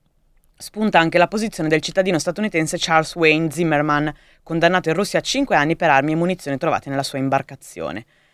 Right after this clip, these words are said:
Non solo Ucraina è in ballo, c'è anche il dossier iraniano. Mosca è partner strategico di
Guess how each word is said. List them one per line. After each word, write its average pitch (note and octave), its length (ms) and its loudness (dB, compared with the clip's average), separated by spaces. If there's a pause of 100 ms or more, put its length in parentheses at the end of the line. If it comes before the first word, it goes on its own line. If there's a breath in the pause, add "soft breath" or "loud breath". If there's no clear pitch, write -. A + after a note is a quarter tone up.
(240)
Non C#3+ 140 -2
solo F#3+ 180 4
Ucraina G#3+ 360 2
è - 20 2
in G#3 80 2
ballo, D3 240 4
c'è E3+ 140 -2
anche B2 220 -4
il D#3 60 -4
dossier - 420 -2
iraniano. F3 500 0
Mosca E3 500 -2
è C#3 180 -2 (680)
partner F3 440 2
strategico C#3+ 760 -4
di D3 240 -12